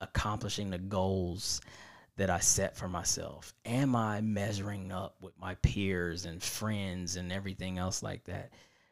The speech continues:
So basically, if I'm not, am I too late? Is that something that's not meant for me? Is the life that I have, which maybe I don't appreciate as much as I should,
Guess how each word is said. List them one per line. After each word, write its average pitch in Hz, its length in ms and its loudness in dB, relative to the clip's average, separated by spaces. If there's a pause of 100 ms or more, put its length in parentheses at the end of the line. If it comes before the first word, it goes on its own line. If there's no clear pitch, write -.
(120)
So 110 200 6
basically, 104 920 2 (160)
if 113 180 2
I'm 90 240 2
not, 110 320 -4 (800)
am 107 240 0
I 82 100 -2
too - 220 0
late? 98 400 0 (640)
Is 98 180 2
that 104 180 2
something 101 400 0
that's 90 200 -4
not 92 280 -2
meant 95 240 -6
for 92 140 -6
me? 87 300 -6 (420)
Is 95 180 0
the 95 100 4
life 98 340 2
that 98 100 2
I 98 120 2
have, 104 400 -2
which 98 220 -4
maybe 95 340 -2
I 90 80 -2
don't 92 200 -2
appreciate 95 640 -4
as - 140 -10
much 85 200 -6
as - 120 -10
I - 100 -10
should, 104 640 -2